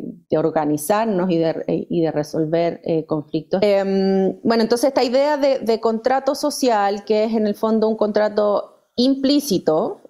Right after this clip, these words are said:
eh, entre, eh, la ciudadanía, si quiere, eh, y, em, y las autoridades que nos rigen, ¿no? En el, de alguna manera aceptamos,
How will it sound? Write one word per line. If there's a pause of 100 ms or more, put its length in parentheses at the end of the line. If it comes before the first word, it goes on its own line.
eh,
entre,
eh,
la
ciudadanía,
si
quiere,
eh,
y,
em,
y
las
autoridades
que
nos
rigen,
¿no?
En
el,
de
alguna
manera
aceptamos,